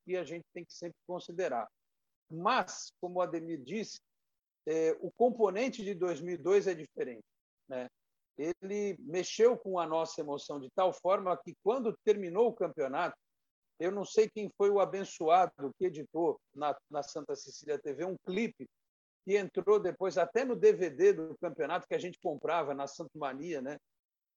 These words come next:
É que tinha lá os melhores momentos, <clears throat> o jogo da Globo, e tinha um clipe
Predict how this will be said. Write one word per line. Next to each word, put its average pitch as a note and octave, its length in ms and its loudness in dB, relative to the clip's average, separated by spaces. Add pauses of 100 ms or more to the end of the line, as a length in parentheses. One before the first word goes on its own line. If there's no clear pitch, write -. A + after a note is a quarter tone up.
(140)
É D3 80 -2
que - 100 -18
tinha F3 140 -4
lá F3+ 100 4
os E3 100 0
melhores D#3+ 420 0
momentos, C#3+ 460 -4 (120)
<clears throat> A3 260 -4 (580)
o D#3+ 100 -4
jogo D3+ 260 -2
da C#3 140 0
Globo, D#3 260 0
e D3+ 80 -10
tinha F#3+ 160 -8
um E3+ 80 -8
clipe E3 500 -6